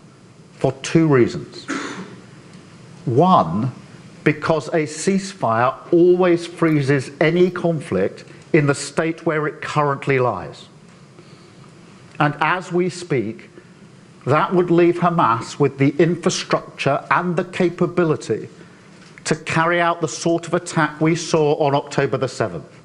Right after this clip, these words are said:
Attacks that are still ongoing. Hostages who should be released still held.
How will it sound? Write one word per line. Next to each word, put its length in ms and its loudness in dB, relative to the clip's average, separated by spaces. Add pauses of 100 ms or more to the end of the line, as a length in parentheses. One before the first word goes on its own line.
(720)
Attacks 720 -4 (380)
that 100 2
are 160 0
still 600 0
ongoing. 640 0 (840)
Hostages 880 -4 (520)
who 100 4
should 400 0
be 200 2
released 840 0 (680)
still 380 -2
held. 460 -4